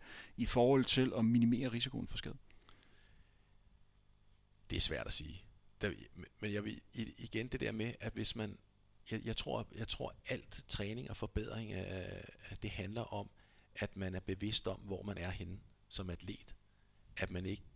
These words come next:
Speaker 2: forcerer noget. Nu ser jeg, at Henrik Thiem, han løber tredive minutter på en ti kilometer. Nå, men det kan, det skal jeg også. Så, så intensi-, intensificerer jeg træ-,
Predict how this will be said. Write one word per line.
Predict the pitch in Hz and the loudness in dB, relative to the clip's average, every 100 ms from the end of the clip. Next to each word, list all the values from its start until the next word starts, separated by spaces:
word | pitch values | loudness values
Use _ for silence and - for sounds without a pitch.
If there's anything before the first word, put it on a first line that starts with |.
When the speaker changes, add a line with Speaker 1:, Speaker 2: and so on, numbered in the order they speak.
| - - | -20 -8
Speaker 2:
forcerer | - 101 120 104 | 2 4 4 0
noget. | 95 92 101 | -4 -4 -4
Nu | 104 | 0
ser | - 104 | 0 0
jeg, | 98 98 101 | 0 0 0
at | |
Henrik | 101 95 92 | -2 -4 2
Thiem, | - 95 | 2 0
han | 104 | -6
løber | 98 98 107 101 95 92 95 - - - | -4 -4 -4 -2 -2 -4 -8 -14 -20 -2
tredive | - 87 98 | 0 2 0
minutter | 98 101 | 0 0
på | 104 | 0
en | 95 | 2
ti | 98 | 0
kilometer. | - 107 92 87 92 - - | 0 -4 -4 -6 -8 -14 -8
Nå, | 92 | -4
men | |
det | 101 | -2
kan, | - 98 101 | -2 -4 0
det | 101 | 4
skal | - 104 | 4 4
jeg | 95 | 2
også. | 87 95 - | 2 0 -2
Så, | - 101 | 0 0
så | - - 98 | 0 0 0
intensi-, | 110 98 98 90 - - | 0 2 2 0 -14 -10
intensificerer | 101 95 92 - 85 107 107 | -4 -4 -2 -4 -2 -2 0
jeg | 101 | 0
træ-, | - | 0